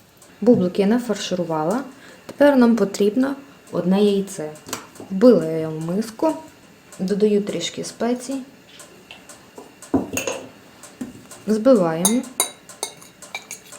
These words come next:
І тепер буду смажити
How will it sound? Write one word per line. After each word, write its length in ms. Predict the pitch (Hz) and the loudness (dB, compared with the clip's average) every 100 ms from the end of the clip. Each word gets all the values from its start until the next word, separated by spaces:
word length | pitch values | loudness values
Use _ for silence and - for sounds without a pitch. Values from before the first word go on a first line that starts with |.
| - - - - - - - - - - - - - - - - - - - - - - - - - - - - - - - - - - | -18 -20 -18 -18 -16 -16 -18 -18 -20 -20 -14 -12 -12 -14 -10 -8 -8 -6 -6 -6 -8 -8 -6 -10 -10 -20 -20 -20 -20 -20 -20 -20 -20 -6
І 100 | 320 | 0
тепер 340 | 339 254 254 269 | 2 4 4 2
буду 580 | 226 226 - - 190 190 | 2 0 -2 -8 -4 -4
смажити 680 | - 165 196 196 196 185 | -4 -2 -2 -4 -6 -8